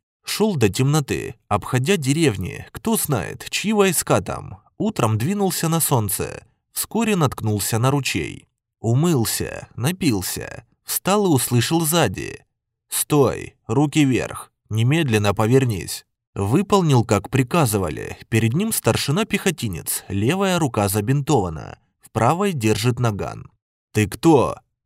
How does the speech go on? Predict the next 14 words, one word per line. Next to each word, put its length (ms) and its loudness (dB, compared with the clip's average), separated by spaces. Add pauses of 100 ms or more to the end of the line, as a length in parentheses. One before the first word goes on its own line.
спросил 600 0
старшина. 800 -2 (440)
«Летчик, 680 2
сбили 440 0
меня 280 0
вчера, 520 -2 (200)
к 80 -10
своим 420 2
пробираюсь». 800 0 (600)
«И 120 0
я 220 4
тоже». 680 2 (380)
Старшина 680 0
убрал 400 2